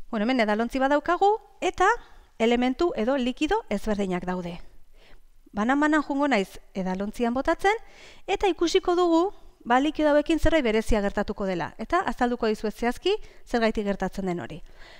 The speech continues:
Lehendabiziko likidoa olioa izango da. Bai, edozein etxetan egon daiteken olioa. Botako dut pitin bat edalontzian. Vale.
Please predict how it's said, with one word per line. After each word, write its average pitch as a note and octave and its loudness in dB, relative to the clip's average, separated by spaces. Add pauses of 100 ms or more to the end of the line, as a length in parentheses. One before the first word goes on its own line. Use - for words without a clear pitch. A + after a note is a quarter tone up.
(100)
Lehendabiziko F4 2
likidoa F4+ 6 (600)
olioa G#3 0
izango F#3+ -4
da. C3 -8 (760)
Bai, A#3+ 0
edozein G3 -4
etxetan C4 0
egon G3 -4
daiteken D4+ -2
olioa. F#3+ -4 (500)
Botako G3+ -2
dut G3 -2
pitin A3+ -6
bat A#3 2 (100)
edalontzian. A3+ -2 (2500)
Vale. - -14